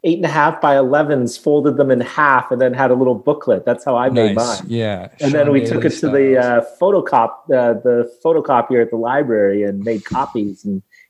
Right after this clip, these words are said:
Speaker 1: handed it to our friends.
Speaker 2: Staple that shit up. Uh, WandaVision. Uh, my thoughts on WandaVision. Uh, I liked it.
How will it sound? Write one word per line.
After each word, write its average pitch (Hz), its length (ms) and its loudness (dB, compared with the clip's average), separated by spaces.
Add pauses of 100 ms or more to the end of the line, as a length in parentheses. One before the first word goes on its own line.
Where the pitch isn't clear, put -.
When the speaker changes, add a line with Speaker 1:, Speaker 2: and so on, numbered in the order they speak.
(120)
Speaker 1:
handed 120 300 4
it 123 180 -6
to 120 160 -4
our 104 80 4
friends. 117 580 -4 (120)
Speaker 2:
Staple 127 680 -8
that 113 400 -4
shit - 580 -4
up. 123 400 2 (340)
Uh, 180 380 2
WandaVision. 190 1080 0 (1800)
Uh, 147 1120 2
my 165 680 0 (420)
thoughts - 720 -2
on 147 440 0
WandaVision. 131 960 0 (1300)
Uh, 131 560 2 (1000)
I 160 80 0
liked 202 540 0
it. - 460 -2